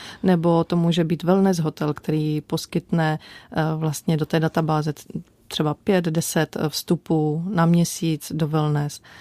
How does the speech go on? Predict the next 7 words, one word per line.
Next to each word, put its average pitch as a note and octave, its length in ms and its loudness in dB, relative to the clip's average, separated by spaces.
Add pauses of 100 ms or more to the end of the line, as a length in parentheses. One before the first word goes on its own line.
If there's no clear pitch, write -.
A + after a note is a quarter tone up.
(140)
Tohle, F3 300 4
eh, - 40 -8 (280)
neskutečně F3 760 0
oceňují D#3 680 0
doopravdy, D#3 680 0 (460)
eh, D#3+ 760 -2
ženy E3 540 2